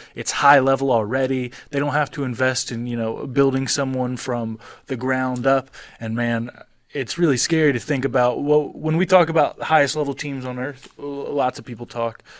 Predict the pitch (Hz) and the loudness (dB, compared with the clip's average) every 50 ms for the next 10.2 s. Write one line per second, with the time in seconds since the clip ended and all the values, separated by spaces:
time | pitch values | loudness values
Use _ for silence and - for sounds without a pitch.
0 | - - - _ _ _ _ - - 147 147 143 139 135 135 131 123 120 120 117 | -20 -20 -20 _ _ _ _ -18 -14 -12 -8 -6 -4 -2 -2 -2 -2 -2 -2 -4
1 | 120 120 113 - 135 131 120 110 - 123 110 107 120 117 110 - - 123 117 113 | -6 -10 -6 -4 -2 -2 -2 -4 -6 -10 -8 -6 -6 -8 -8 -8 -8 -8 -6 -6
2 | 113 110 107 - - - - - - _ _ _ - 156 170 175 156 143 123 143 | -6 -6 -8 -10 -14 -16 -20 -20 -20 _ _ _ 4 4 6 6 4 2 -2 -2
3 | 127 147 143 135 - 139 131 123 131 131 131 131 - - 139 135 131 127 - - | -2 0 -2 0 -2 -4 -4 -4 -4 -4 -6 -6 -8 -8 -6 -6 -6 -6 -2 -2
4 | 139 127 - - 143 127 117 120 117 117 - 131 120 107 113 120 120 120 120 113 | -2 0 -2 -4 -6 -4 -2 -2 -2 -2 -2 -6 -8 -4 -2 0 0 0 0 -2
5 | 110 117 120 - - - 135 127 135 131 131 131 - - 135 123 120 110 110 110 | -6 -10 -18 -20 -20 -14 -2 2 4 4 4 4 2 -2 -2 -2 -4 -4 -4 -4
6 | 110 110 113 110 - 123 120 117 - _ _ _ - - - - - - 143 127 | -4 -4 -4 -4 -6 -8 -8 -10 -12 _ _ _ -20 -20 -20 -16 -8 -4 -2 -2
7 | 120 123 117 - 135 - - - 127 120 117 117 117 113 110 110 110 - - - | -2 -2 -4 -8 -10 -10 -8 -6 -4 -2 -2 -2 -4 -4 -6 -8 -12 -16 -20 -20
8 | - - - _ _ _ _ - - - 127 107 110 104 - 113 104 104 104 107 | -20 -20 -20 _ _ _ _ -20 -12 -8 -6 -6 -6 -6 -6 -6 -4 -4 -4 -6
9 | 110 117 131 135 143 139 - 139 127 123 - - 123 117 113 113 120 117 - 123 | -4 -4 -2 -2 -2 -2 0 0 0 0 0 -2 -4 -4 -4 -4 -4 -6 -6 -4
10 | 117 113 113 - | -4 -4 -4 -6